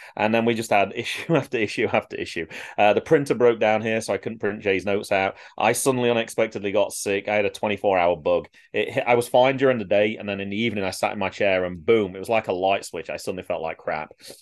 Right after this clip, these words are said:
and didn't go to school the next day. And then someone asked me, "You gonna be back tomorrow?" And I was like, "I don't know." And within an hour, boom,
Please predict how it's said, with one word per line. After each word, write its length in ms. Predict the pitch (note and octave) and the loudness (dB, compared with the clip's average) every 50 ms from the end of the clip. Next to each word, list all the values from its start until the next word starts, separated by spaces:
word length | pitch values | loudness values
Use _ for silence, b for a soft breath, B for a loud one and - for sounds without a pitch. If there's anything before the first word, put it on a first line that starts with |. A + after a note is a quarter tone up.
| B B - | B B -6
and 380 | - F#2 F#2+ F#2 F#2+ G2 F#2+ | -2 0 0 0 0 -2 -2
didn't 180 | F2+ A#2+ A2+ A2+ | -2 -2 0 2
go 100 | A#2 A2 | 2 2
to 60 | G#2+ | 2
school 280 | - - - G#2+ G2+ G2 | 0 -2 -2 0 0 0
the 60 | G2 | -2
next 220 | F#2+ G2+ - - | -4 -8 -8 -4
day. 400 | - F#2+ F2+ F2+ F2+ F2+ F#2 F#2 - | 0 2 2 4 4 4 4 4 2
And 220 | F2 F2+ F2+ F#2 F#2 | -2 -6 -8 -4 -4
then 160 | F#2 F#2 F#2+ | -4 -4 -4
someone 220 | - A2+ G2+ F#2+ | -4 -4 -2 -2
asked 180 | F#2+ F#2 - - | -2 -4 -6 -8
me, 100 | F#2+ A2+ | -8 -6
"You 120 | A2 G2+ | -4 -2
gonna 100 | B2 C3 B2 | -2 0 0
be 40 | |
back 200 | A2+ A#2+ B2 A#2 | 2 0 0 0
tomorrow?" 420 | - - F#2+ G2 A2 B2 C3 B2+ - | -4 -4 -2 2 2 4 4 2 2
And 80 | - | -2
I 20 | G2+ | -4
was 100 | F#2 F#2+ | -4 -2
like, 220 | F2+ E2+ E2+ - - | -2 -4 -4 -4 -2
"I 140 | G2 C3+ | -2 0
don't 180 | F#3 D3+ F2+ D#2 | 0 0 -2 -2
know." 280 | E2+ F#2 F2+ E2 D#2 D#2 b b b b b b | -2 -4 -4 -4 -6 -8 b b b b b b
And 320 | - G2 G2 G2 G2+ G#2 G#2+ | -4 -2 0 0 0 2 2
within 220 | A#2 A#2+ A#2+ A#2 | 2 2 4 2
an 100 | A2 G#2 G#2+ | 2 2 2
hour, 400 | A2+ B2 C3 C#3+ D#3 D#3 C#3 - - | 2 4 4 6 4 4 2 -2 -8
boom, 380 | G2 F2+ A2 G#2 F#2 F2 E2+ | -4 -2 -2 -2 -2 -4 -10